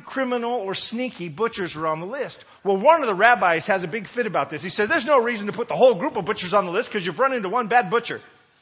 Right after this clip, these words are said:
Okay? The butchers had a defendant. Shepherds, no defendants. Doctors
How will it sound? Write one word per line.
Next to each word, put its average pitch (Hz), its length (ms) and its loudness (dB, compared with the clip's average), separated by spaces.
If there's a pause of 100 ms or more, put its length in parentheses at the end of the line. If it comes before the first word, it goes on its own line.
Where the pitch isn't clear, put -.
(140)
Okay? 208 240 -6 (180)
The - 60 -12
butchers 226 360 -2
had 220 140 4
a 214 40 -8
defendant. 269 480 -4 (920)
Shepherds, 240 520 -2 (340)
no 120 280 -10
defendants. 143 600 -16 (1160)
Doctors 220 560 0